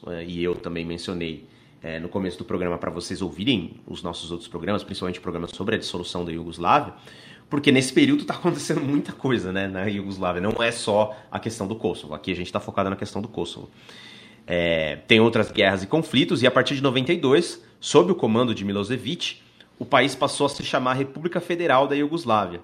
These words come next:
né, tirou a questão do socialismo ali do nome. E na prática,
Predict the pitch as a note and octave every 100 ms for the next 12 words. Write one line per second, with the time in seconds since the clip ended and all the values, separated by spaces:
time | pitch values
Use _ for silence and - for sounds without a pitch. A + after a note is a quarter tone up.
0 | - _ F2 F2+ G2 G#2+ G2+ A2 A2+ A2
1 | A2+ A2+ A2+ A2 B2+ A2+ A2+ A2+ A2+ B2+
2 | F#2 - - _ - - _ - G3+ -
3 | - D3 G3 - - -